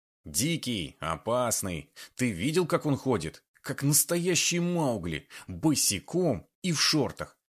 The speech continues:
Разгрузка надета на голое тело. По-моему, он не инициированный знахарь,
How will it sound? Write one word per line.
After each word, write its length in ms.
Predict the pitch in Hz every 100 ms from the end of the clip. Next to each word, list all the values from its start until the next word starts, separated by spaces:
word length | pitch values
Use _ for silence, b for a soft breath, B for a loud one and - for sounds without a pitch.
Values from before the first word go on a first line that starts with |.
| -
Разгрузка 960 | 80 85 - 78 185 208 - - 73 -
надета 500 | 110 127 135 190 151
на 120 | 147
голое 380 | 127 170 151 143
тело. 480 | - 127 90 67 _ B B
По-моему, 800 | - 78 98 175 156 117 80 _ _ _ -
он 280 | 123 139
не 140 | 147 160
инициированный 760 | 160 151 - 175 165 156 156
знахарь, 640 | 151 - 151 131 95 78